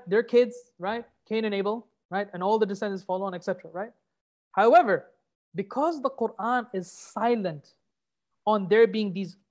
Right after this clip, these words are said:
other human beings that could have come out of evolutionary processes,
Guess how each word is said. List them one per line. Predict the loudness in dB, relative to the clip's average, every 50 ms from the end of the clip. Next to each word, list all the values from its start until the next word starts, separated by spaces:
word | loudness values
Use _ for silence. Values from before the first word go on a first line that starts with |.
| 0
other | 2 2 2 2 0
human | 0 0 -2 -2 -4
beings | -4 -6 -6 -6 -10 -14 -20 _ _ _ _ _ _ -6
that | -6 -6 -6
could | -4 -2 0 0
have | 0 -2 -4
come | -4 -4 -4 -2 0
out | 2 2 2 2
of | 2 0 -2
evolutionary | -2 -2 -2 -2 -6 -6 -6 -6 -6 -8 -8 -10 -10 -10 -4
processes, | -2 -2 -2 -2 -6 -10 -12 -14 -18